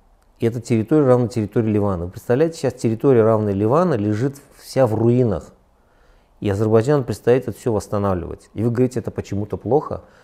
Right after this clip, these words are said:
Вот так и Арме-, и так, так, в таком состоянии была и Армения. Ещё раз повторяю, это неплохо. Это сказать варварство, это значит не сказать ничего.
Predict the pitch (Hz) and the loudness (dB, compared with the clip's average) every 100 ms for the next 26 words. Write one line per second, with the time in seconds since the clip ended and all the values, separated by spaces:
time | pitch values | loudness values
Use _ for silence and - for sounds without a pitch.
0 | _ _ 107 - 160 170 165 160 160 147 | _ _ -6 0 0 4 2 2 0 -2
1 | - 147 - 135 - 139 - - 165 165 | 0 -2 -2 -6 -4 -4 -2 -2 -4 -4
2 | 156 151 135 143 143 127 127 151 147 135 | -4 0 0 0 0 0 -2 -4 -6 -10
3 | - _ _ _ _ _ _ _ _ _ | -16 _ _ _ _ _ _ _ _ _
4 | _ _ - 139 123 - - 95 87 82 | _ _ 0 4 4 0 -8 -6 -4 -4
5 | - 120 117 110 - 110 - - - _ | -6 -6 -6 -6 -2 0 0 -4 -16 _
6 | _ _ _ _ _ _ _ _ _ _ | _ _ _ _ _ _ _ _ _ _
7 | _ _ - 110 113 - 110 117 110 127 | _ _ -12 -10 -8 -4 0 0 2 4
8 | 143 117 87 - 90 95 98 110 101 104 | 4 2 -4 -8 -10 -10 -8 -8 -6 -10
9 | 95 101 95 92 92 - 90 85 78 | -8 -4 -4 -6 -10 -10 -6 -6 -8